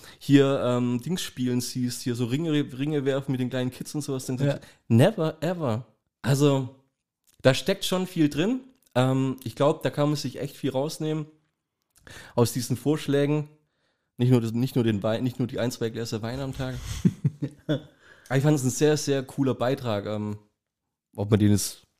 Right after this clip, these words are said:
Speaker 2: Also, also du sagst auch, die Doku sehenswert, oder?
Speaker 1: Ja, ist echt gut
Speaker 2: Gut
Speaker 1: gemacht.
Speaker 2: gemacht.
Speaker 1: Die ist schön, ja. Ich finde Netflix-Dokus an sich echt schön. Also die, klar, man muss die Beiträge immer ein bisschen vielleicht auch skeptisch sehen, weil
Speaker 2: Ja.
Speaker 1: sie ja schon, schon nicht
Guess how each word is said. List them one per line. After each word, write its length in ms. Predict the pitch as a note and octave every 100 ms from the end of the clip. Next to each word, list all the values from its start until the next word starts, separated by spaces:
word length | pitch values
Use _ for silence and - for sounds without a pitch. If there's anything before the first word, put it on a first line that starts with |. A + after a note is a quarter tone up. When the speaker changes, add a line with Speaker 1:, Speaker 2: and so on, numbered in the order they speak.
| -
Speaker 2:
Also, 180 | C#3+ D3+
also 340 | C#3+ D#3 C#3+ B2+ B2+
du 100 | -
sagst 260 | F3 F3 E3+
auch, 80 | D#3+
die 120 | D3+
Doku 340 | D3 D#3 D#3+ D3
sehenswert, 420 | - C#3 - F#2
oder? 180 | G#2 E3
Speaker 1:
Ja, 280 | A2 C3 C3+
ist 120 | A#2
echt 120 | A#2+
gut 160 | - A2
Speaker 2:
Gut 160 | G#2
Speaker 1:
gemacht. 60 | A2 C3+ C#3+
Speaker 2:
gemacht. 80 | - -
Speaker 1:
Die 60 |
ist 80 | A#2+
schön, 300 | C3+ C3 B2+ -
ja. 160 | A2+ A2 - - -
Ich 60 |
finde 140 | A#2 D3+
Netflix-Dokus 600 | C#3 - E3 - D#3+ D3+
an 80 | C3+
sich 160 | C3 C3
echt 180 | C#3 -
schön. 260 | A2 G2+
Also 160 | A#2+ A#2
die, 200 | A#2+ A#2 - -
klar, 260 | - B2 D3
man 160 | B2+
muss 160 | B2+ C3+
die 80 | -
Beiträge 400 | A#2 C#3+ C3 A#2+
immer 140 | B2
ein 20 |
bisschen 340 | A#2+ - A#2 A2 - _ _ _ _ _ _ -
vielleicht 220 | B2+ A#2+
auch 80 | A#2
skeptisch 440 | - D#3 - F#3
sehen, 340 | - E3 E3 D3
weil 100 | C#3
Speaker 2:
Ja. 40 |
Speaker 1:
sie 80 | C#3
ja 120 | A#2+
schon, 420 | A2+ C3+ C3 C3 B2+
schon 480 | B2+ B2 B2 B2 - _ _ _ _
nicht 220 | A2+ B2+